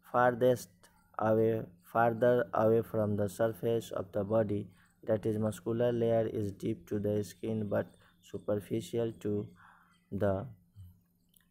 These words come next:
intestine. Intermediate, between superficial and deep structures. That is, the navel is intermediate to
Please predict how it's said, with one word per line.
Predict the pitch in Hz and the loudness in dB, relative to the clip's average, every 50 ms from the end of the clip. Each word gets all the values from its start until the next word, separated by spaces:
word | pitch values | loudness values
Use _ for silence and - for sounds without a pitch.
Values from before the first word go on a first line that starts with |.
| _ - | _ -4
intestine. | 110 107 98 - 104 - - - 110 107 98 90 92 90 - - - _ _ _ _ _ _ _ _ _ _ _ _ _ _ _ _ _ _ _ _ _ _ _ _ _ _ _ _ _ _ _ - - - - - - - - - - _ _ _ _ _ _ _ _ _ | -4 -4 -4 -4 -6 -8 -6 -4 -2 -2 -2 -2 -4 -8 -12 -18 -20 _ _ _ _ _ _ _ _ _ _ _ _ _ _ _ _ _ _ _ _ _ _ _ _ _ _ _ _ _ _ _ -20 -20 -20 -20 -20 -20 -20 -20 -20 -20 _ _ _ _ _ _ _ _ _
Intermediate, | - 110 127 127 - 220 - 117 117 120 123 113 113 107 98 92 90 - - - _ - 117 | -4 0 0 0 0 0 0 2 2 2 2 4 4 4 2 2 0 -6 -12 -20 _ -8 -4
between | 107 117 110 - 180 135 120 117 113 | -2 -2 -2 -2 -2 0 0 0 0
superficial | - - - 120 110 - - 120 113 113 - 127 127 123 - - 123 120 120 117 117 123 - - | -4 -4 -4 -6 -4 0 0 0 0 0 0 0 0 0 0 0 2 2 2 0 -2 -6 -10 -8
and | - 98 98 101 101 101 101 - - 135 | -4 -2 0 0 0 -2 -4 -6 -10 -4
deep | 107 113 110 110 113 - - - - | -2 0 0 0 -2 -4 -8 -12 -14
structures. | - - - - 117 - - - - - - - - - - - _ _ _ _ _ _ _ _ _ _ _ _ _ _ _ - - - - - - - _ _ _ _ | -14 -10 -6 -6 -6 -6 -6 -10 -12 -12 -12 -16 -20 -20 -20 -20 _ _ _ _ _ _ _ _ _ _ _ _ _ _ _ -20 -20 -20 -20 -20 -20 -20 _ _ _ _
That | - 113 127 127 113 - | 4 6 8 8 6 4
is, | 104 104 95 92 | 0 -4 -4 -4
the | - 117 101 110 117 113 | -6 -4 0 2 2 2
navel | 113 127 131 131 135 135 131 120 | 4 2 2 4 4 2 2 2
is | 113 113 104 113 | 0 0 0 0
intermediate | 113 110 104 - 113 113 110 113 117 120 113 120 123 123 123 123 - - - | -4 -4 -2 -2 -2 -2 0 0 -2 -2 0 0 2 2 2 0 -2 -10 -6
to | - 107 104 101 104 | -2 -2 0 0 -2